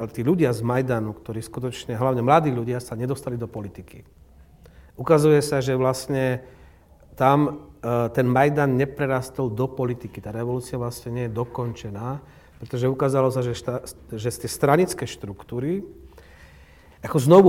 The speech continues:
hovoríme o strane Achmetova, znovu hovoríme o strane Ľovočkina, hovoríme zase o strane, ako, Kolomojského, a to sú také tie práve mená tých strán, hej. Porošenko sľúbil, že, a, sa zbaví celého majetku,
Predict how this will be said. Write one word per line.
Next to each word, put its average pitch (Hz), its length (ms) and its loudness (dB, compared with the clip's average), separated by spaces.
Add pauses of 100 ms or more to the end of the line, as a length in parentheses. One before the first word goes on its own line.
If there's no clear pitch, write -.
hovoríme 147 320 8
o 127 80 2
strane 117 320 -4
Achmetova, 135 640 0
znovu 156 240 6
hovoríme 135 320 2
o 120 80 -4
strane 110 800 -6
Ľovočkina, 139 640 -2
hovoríme 127 320 -2
zase 117 240 -6
o 110 80 -10
strane, 113 560 -8
ako, 104 560 -12
Kolomojského, 127 800 -4 (480)
a - 80 -6
to 120 80 0
sú 135 160 -2
také 127 320 -2
tie 127 80 0
práve 139 400 4
mená 135 400 4
tých - 240 -14
strán, 98 400 -14 (400)
hej. 110 320 -12 (640)
Porošenko 170 480 6
sľúbil, 160 400 4
že, 151 180 6 (640)
a, 123 400 -2
sa - 80 -8
zbaví 135 400 0
celého 139 320 -2
majetku, 123 640 -4